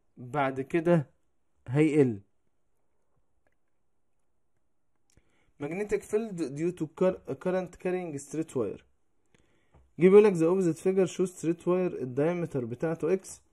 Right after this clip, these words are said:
يعني الراديوس نص اكس. carry electric current intensity to two point five ampere، ومagnetic field كان بكذا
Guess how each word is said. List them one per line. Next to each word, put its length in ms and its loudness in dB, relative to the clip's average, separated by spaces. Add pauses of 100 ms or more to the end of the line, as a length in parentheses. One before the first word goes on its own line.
(460)
يعني 600 0
الراديوس 920 0 (100)
نص 640 -4 (140)
اكس. 360 -4 (1300)
carry 220 8
electric 440 0
current 280 2
intensity 500 -6
to 200 -2
two 240 -2
point 220 -2
five 260 -6
ampere، 360 0
ومagnetic 500 -6 (120)
field 340 -2 (180)
كان 200 -10
بكذا 520 -2